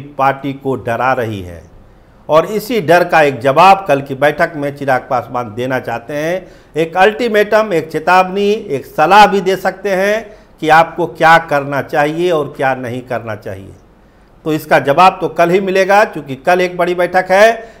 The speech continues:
लेकिन उससे भी बड़ी बात आई है, चलिए रामगढ़, जहां पर प्रशांत किशोर ने सीधा सीधा ललकारा है जगदा बाबू को,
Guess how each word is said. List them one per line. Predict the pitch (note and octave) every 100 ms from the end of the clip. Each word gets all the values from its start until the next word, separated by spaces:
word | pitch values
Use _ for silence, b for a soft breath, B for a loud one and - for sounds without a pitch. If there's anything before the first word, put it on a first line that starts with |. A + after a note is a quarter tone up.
| -
लेकिन | F3 G3+ F#3+
उससे | - C4 C4+ C4+
भी | G3+ F#3+
बड़ी | E3 E3
बात | D#3+ D#3+ D3+
आई | D3+ D#3
है, | E3 F3
चलिए | F3 C3+ C#3+
रामगढ़, | A#2+ D#3 F#3+ F#3+ G3+ G#3 B B -
जहां | A#2 B3+ B3+ B3 A#3
पर | G#3 G3+ G3 -
प्रशांत | F#3+ F3+ G#3 G#3 G3
किशोर | F#3+ F3 F3 E3
ने | E3 E3 E3+ E3+ E3+ B -
सीधा | - A3+ B3 A3 A#3+
सीधा | G#3 G3+ E3 E3+
ललकारा | E3+ D#3+ D#3 D3 D3+
है | C#3 D3 C3
जगदा | C#3+ C3+ C3+
बाबू | C3 B2+ B2+
को, | A#2+ B2 G#2 F2+